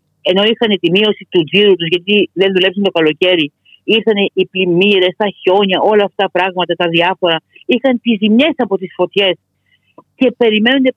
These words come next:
πόσοι άνθρωποι να πάρουν κάποια αποζημίωση για να ξεκινήσουν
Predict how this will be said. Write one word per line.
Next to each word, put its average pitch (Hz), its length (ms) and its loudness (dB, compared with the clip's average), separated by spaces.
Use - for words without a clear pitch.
πόσοι 277 340 0
άνθρωποι 254 240 -2
να 208 120 -2
πάρουν 240 220 0
κάποια 247 300 -4
αποζημίωση 185 880 -2
για 196 180 0
να 202 80 0
ξεκινήσουν 208 560 -2